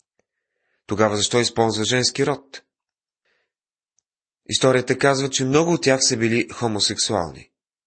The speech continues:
Ако прочетете първата глава на посланието към римляните, ще видите, че Бог осъжда хомосексуализма.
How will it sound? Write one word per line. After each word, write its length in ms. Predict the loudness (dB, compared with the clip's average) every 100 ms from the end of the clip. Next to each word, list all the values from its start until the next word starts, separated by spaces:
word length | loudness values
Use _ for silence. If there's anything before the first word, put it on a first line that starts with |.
| _ _ _ -20 -20 _ _
Ако 240 | -6 -6
прочетете 480 | -4 0 2 0 0
първата 320 | 0 0 0
глава 360 | 2 2 4 2
на 140 | 0
посланието 520 | -2 0 0 0 -4
към 160 | -4 0
римляните, 500 | 2 2 0 -2 -2
ще 180 | -2 2
видите, 400 | 2 0 -2 -2
че 200 | -2 -2
Бог 420 | 0 0 -2 -6
осъжда 600 | -4 0 0 0 0 -2 -4
хомосексуализма. 1120 | -6 -6 -4 -4 -4 -2 -2 -2 -4 -6